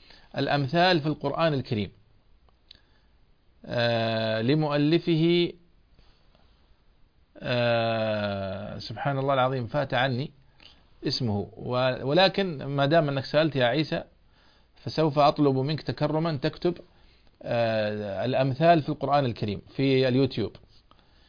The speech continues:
الأمثال في القرآن الكريم في اليوتيوب ستجد فيها محاضرات لي، آه، المحاضرة الأولى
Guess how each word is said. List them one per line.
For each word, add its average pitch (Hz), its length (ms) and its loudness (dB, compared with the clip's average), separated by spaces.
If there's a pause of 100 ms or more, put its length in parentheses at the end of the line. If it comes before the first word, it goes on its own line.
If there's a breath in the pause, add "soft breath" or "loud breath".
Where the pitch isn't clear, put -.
(240 soft breath)
الأمثال 123 560 4
في 131 40 -4
القرآن 135 380 0
الكريم 143 420 -2 (260)
في - 60 -12
اليوتيوب 147 520 2 (440 soft breath)
ستجد 156 440 2
فيها 160 220 4
محاضرات 143 640 6
لي، 185 300 2 (400)
آه، 107 840 -4
المحاضرة 147 520 4
الأولى 180 420 4